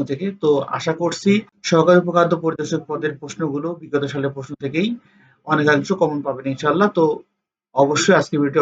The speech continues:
অনেক ইম্পর্টেন্ট। আজকে এই পারে শুধু বাংলা ভাষা ও সাহিত্য নিয়ে আমরা কি কি প্রশ্ন এসেছে বিগত সালে সেটি দেখব। তো চলুন শুরু করা যাক। তো যেহেতু আমরা ব্যাখ্যা সহকারে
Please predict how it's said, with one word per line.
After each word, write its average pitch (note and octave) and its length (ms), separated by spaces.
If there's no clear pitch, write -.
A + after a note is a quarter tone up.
অনেক C3+ 220
ইম্পর্টেন্ট। B2 520
আজকে D#3 260
এই F3+ 140
পারে F3 240
শুধু E3+ 140
বাংলা D3+ 260
ভাষা D3+ 320
ও D#3+ 60
সাহিত্য D3+ 380
নিয়ে D3+ 220
আমরা C3 180
কি G3 140
কি F3+ 120
প্রশ্ন E3+ 200
এসেছে D#3+ 220
বিগত D3 200
সালে D#3+ 220
সেটি C#3 240
দেখব। B2 200
তো - 120
চলুন D3 240
শুরু C#3 140
করা A#2+ 180
যাক। G#2 180
তো F3+ 100
যেহেতু E3 360
আমরা F3 160
ব্যাখ্যা D#3 240
সহকারে E3+ 380